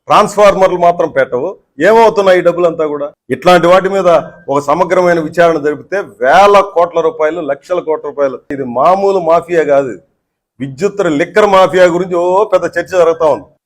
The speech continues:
దాంట్లో ఇది అర్ధ రూపాయి పావలా చర్చ, ఈ లిక్-, లిక్కర్ మాఫియా అనేది.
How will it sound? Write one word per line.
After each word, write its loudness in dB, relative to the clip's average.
దాంట్లో 4
ఇది 2
అర్ధ 2
రూపాయి 4
పావలా 4
చర్చ, 0
ఈ -4
లిక్-, -4
లిక్కర్ 0
మాఫియా 0
అనేది. -6